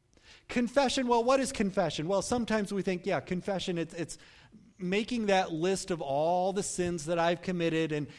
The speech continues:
and everything that, that sort of is wrong with me, and, and making that list and, and admitting that to God, right? Confessing before God,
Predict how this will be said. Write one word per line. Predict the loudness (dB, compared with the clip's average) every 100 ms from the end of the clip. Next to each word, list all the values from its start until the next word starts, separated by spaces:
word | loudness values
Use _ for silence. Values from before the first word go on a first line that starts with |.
| -10
and | -8 -6
everything | -4 -4 -2 -2 0
that, | -2 -4 -10
that | -8 -6
sort | -4 -2
of | -2
is | -4 -8
wrong | -6 -4 -2 -2
with | -4 -4
me, | -4
and, | -4 -6 -8
and | -4 0
making | 0 -2 -2
that | 0 0
list | 0 0
and, | -4 -4
and | -4 -2
admitting | -2 -2 0 0 2
that | 2 0
to | -2
God, | 2 2 2 -2 -10 -8
right? | -6 -4
Confessing | -6 -2 0 0 -2
before | -4 -2 -2 -2
God, | 0 -2